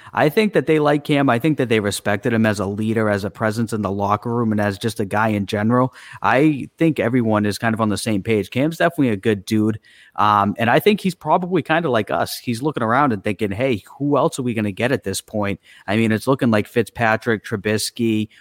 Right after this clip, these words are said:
or maybe a rookie are gonna be the guy. So why not go with Cam? He's already a year into the system. You know, he'd have an opportunity for McDaniels to, you know, kind of build the offense around him and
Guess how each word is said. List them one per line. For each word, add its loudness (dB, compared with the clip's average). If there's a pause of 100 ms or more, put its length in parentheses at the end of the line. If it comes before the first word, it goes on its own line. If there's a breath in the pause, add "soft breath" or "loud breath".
(140 soft breath)
or 2
maybe 2
a 2
rookie 0
are 0
gonna 0
be -2
the -6
guy. 0
So -4
why -2
not 2
go 4
with 0
Cam? -2
He's -2
already 2
a 2
year 0
into -4
the -2
system. -4 (300 loud breath)
You -2
know, 2
he'd 2
have 0
an 2
opportunity 0
for -4
McDaniels -2
to, -4
you -2
know, -4 (320 soft breath)
kind 0
of -2
build 4
the 2
offense 0
around 0
him -2
and -4